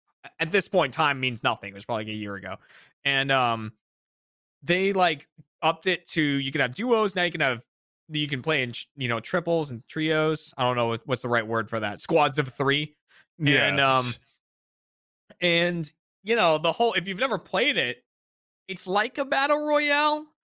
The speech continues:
Speaker 1: type thing of, like, hey, your squad, this squad, this squad, this squad. And, like, you have one life. You die, you're dead. And, um, but there's, like, mo-, you're all mercenaries hunting a monster. So somewhere on the field, there's a monster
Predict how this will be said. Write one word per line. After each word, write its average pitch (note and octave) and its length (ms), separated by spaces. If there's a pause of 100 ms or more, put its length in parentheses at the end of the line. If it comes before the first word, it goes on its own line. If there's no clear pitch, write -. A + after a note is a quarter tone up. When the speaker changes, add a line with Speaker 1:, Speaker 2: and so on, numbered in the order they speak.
Speaker 1:
type B3+ 220
thing C4+ 440
of, G3 220
like, E3 280
hey, F#3 200
your D#3+ 240
squad, C#3 360
this E3 140
squad, C3+ 260
this E3 140
squad, C3 300
this D#3+ 120
squad. A2+ 380
And, A2 180
like, A2+ 200
you A#2+ 100
have C3 240
one D#3 180
life. A#3 380
You B2 60
die, E3+ 280
you're F#3+ 120
dead. D#3+ 320 (640)
And, C3+ 300
um, A#2+ 420 (960)
but E3+ 160
there's, E3+ 200
like, E3 140
mo-, D#3 280
you're F3 160
all F#3+ 100
mercenaries E3+ 640
hunting D#3 240
a C#3+ 60
monster. C#3+ 600
So - 140
somewhere E3+ 420
on E3+ 120
the D3 60
field, D#3 360
there's B2+ 460
a A#2+ 40
monster B2+ 840